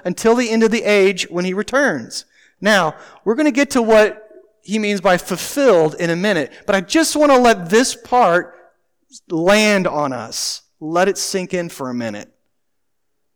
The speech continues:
Because that might be making you feel uncomfortable and you're trying to do some gymnastics to wiggle out from that.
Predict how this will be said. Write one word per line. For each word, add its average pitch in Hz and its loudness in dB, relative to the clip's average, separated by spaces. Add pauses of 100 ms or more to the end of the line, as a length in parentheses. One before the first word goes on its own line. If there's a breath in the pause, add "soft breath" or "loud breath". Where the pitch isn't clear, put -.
(360)
Because 180 0
that 185 2
might 226 0
be 254 -2
making 240 0
you 214 -2
feel 202 2
uncomfortable 214 0
and 190 0
you're 208 -2
trying 226 -2
to 202 0
do 196 -2
some 190 -4
gymnastics 185 0
to 190 -2
wiggle 180 0
out 190 2
from 156 -4
that. 131 -4